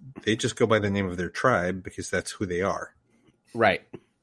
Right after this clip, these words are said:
Speaker 1: It's like
Speaker 2: Yeah.
Speaker 1: there was no reason to set them apart as other. It's like, oh, "Oh, okay, that's pretty heady." <laughs>
Speaker 2: Yeah.
Speaker 1: Um, but yeah, I do, I do appreciate that segment. It, I, like,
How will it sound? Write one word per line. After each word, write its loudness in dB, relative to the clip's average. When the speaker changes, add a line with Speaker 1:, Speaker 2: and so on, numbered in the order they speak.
Speaker 1:
It's -4
like 2
Speaker 2:
Yeah. 8
Speaker 1:
there 6
was 0
no 4
reason 2
to -2
set 0
them 0
apart -2
as -8
other. -8
It's -12
like, 2
oh, 6
"Oh, 4
okay, 4
that's 2
pretty 0
heady." 0
<laughs> -20
Speaker 2:
Yeah. 10
Speaker 1:
Um, 0
but 4
yeah, 10
I 8
do, 2
I 6
do 4
appreciate 2
that 0
segment. -2
It, -6
I, 2
like, 4